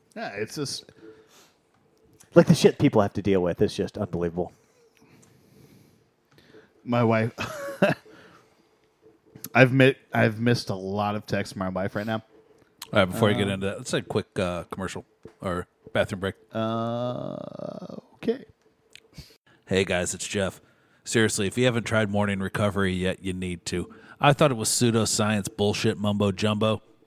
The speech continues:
Speaker 3: Turns out it's not. Three, four, five consecutive successful tries at it.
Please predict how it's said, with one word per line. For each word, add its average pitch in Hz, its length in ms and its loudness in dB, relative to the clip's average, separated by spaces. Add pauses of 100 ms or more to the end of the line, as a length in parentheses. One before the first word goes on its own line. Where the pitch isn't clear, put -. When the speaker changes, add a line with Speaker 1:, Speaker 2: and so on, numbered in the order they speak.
Speaker 3:
Turns 127 240 2
out 110 160 4
it's 101 180 -4
not. 104 340 0 (600)
Three, 135 380 4 (100)
four, 120 520 2
five 117 460 0
consecutive 117 880 0 (100)
successful - 680 -2
tries 117 420 2
at 117 160 4
it. 120 160 0